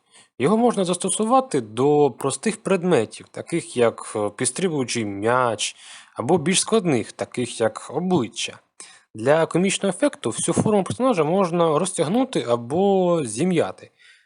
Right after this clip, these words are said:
Але в реальній, е, дії об'єм об'єкта не змінюється занадто сильно, якщо його роздавити або розтягнути. Якщо довжина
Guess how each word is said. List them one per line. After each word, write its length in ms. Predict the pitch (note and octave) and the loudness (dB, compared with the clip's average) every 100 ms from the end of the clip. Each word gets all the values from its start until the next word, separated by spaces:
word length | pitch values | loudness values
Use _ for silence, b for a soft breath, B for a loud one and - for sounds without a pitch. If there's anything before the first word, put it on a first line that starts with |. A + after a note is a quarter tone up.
| b | b
Але 300 | - F3 A3+ | 2 6 6
в 80 | F3 | 4
реальній, 560 | F#3 A3+ A3 G#3+ G3+ b b b _ - | 4 4 4 0 -2 b b b _ -8
е, 400 | B2 B2+ C3 C3 | -2 0 2 0
дії 720 | D3+ - C#4 C4+ E3 F#2 - _ _ _ | -4 -4 0 2 0 -6 -12 _ _ _
об'єм 440 | - B2 B2+ D3+ A#2+ | -6 -4 0 2 2
об'єкта 560 | B2+ D#3 - - - - - - - | 2 2 2 -2 -16 -16 -20 -20 -18
не 320 | B2 D#3+ A#3+ | -8 0 2
змінюється 520 | A3 A#3 E3+ B2 A2 | 4 6 4 2 0
занадто 380 | A2+ B2 B2 - | 2 2 0 -2
сильно, 460 | - - A2+ F2+ F2+ _ b b b | -2 0 -2 -4 -14 _ b b b
якщо 240 | - F3+ | 0 4
його 400 | F#3 D#3+ E3+ D#3 | 4 4 4 6
роздавити 580 | D3 B2+ C#3 A3 A#3 B2 | 4 2 2 2 0 -2
або 380 | G#2+ A2+ D#3+ C#3+ | -2 2 4 4
розтягнути. 640 | C#3+ - D#3 D#3 - - - _ b b b b b | 2 0 2 0 -2 -8 -14 _ b b b b b
Якщо 760 | G#2 - F3+ G3 F#3+ F3 A#2+ | -6 -4 0 2 4 4 2
довжина 580 | A#2 D3+ D3 F3+ F3 D3+ | 2 0 2 2 2 0